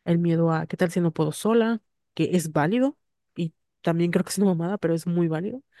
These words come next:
sea, al final el miedo no te hace quedar allá,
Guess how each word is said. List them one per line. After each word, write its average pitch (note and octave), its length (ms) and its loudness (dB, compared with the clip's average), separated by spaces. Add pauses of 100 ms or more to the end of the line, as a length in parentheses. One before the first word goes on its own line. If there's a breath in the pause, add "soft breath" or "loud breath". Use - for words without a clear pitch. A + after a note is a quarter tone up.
(300 soft breath)
sea, G#3 140 0
al G#3 120 0
final A3 260 -2
el A#3+ 140 0
miedo G3 400 0 (540 soft breath)
no G3 140 0
te A#3+ 140 0
hace G#3 160 0
quedar F3 160 2
allá, E3 260 -2